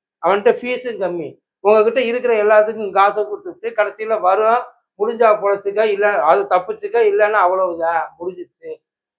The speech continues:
இத, இந்த விஷயத்த சொல்றதுக்கு எதுக்கு நம்ம? ஆனா பரவாயில்ல, முன்ன, இப்ப எதுக்காக சொல்லியிருக்காங்கன்னா, இப்ப அங்க வந்துட்டு அங்க எதுவும் சொல்லலேன்றதுதான் பிரச்சனையாச்சு. அந்த தடுக்கிறதுக்கான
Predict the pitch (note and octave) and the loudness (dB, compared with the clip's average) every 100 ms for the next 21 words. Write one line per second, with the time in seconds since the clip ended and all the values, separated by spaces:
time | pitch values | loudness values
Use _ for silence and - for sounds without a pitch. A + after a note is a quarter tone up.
0 | _ - B3 B3+ A#3+ B3 B3+ C4 C4 C4 | _ -4 4 4 4 -2 2 4 4 4
1 | D4 C#4 B3+ B3 B3 B3 A#3+ A#3 A#3 A3 | 2 2 6 6 6 2 0 -2 -4 -8
2 | G#3+ G3+ G#3+ G#3 B2+ - _ _ _ _ | -8 -2 0 0 -4 -12 _ _ _ _
3 | _ _ _ _ _ _ _ D#3+ A3 A3+ | _ _ _ _ _ _ _ 0 4 4
4 | - A#3 C4 A3+ F3 G#3 F#3+ G3 F#3+ G3+ | 4 6 6 4 0 -2 -4 -2 0 0
5 | C#4 C#4+ C#4 B3 B3 B3+ B3+ A#3+ B3 C4 | 0 2 4 4 2 -2 0 2 2 0
6 | B3+ F#3+ G#3+ A3+ A#3+ C4 A#3+ A#3 B3+ B3+ | 0 -2 0 -2 -2 0 0 0 -4 -2
7 | A#3 B3+ C4 C4+ C4 B3+ B3 B3 B3 A3 | 2 4 4 4 2 2 2 0 -2 -4
8 | A3+ A3+ G3+ E3+ - _ _ _ _ _ | -4 -4 -2 -6 -8 _ _ _ _ _
9 | _ - D#3 F3 F3+ F#3 G#3 B3 A3 G#3+ | _ -8 -2 2 4 4 2 2 2 4
10 | G#3 | 4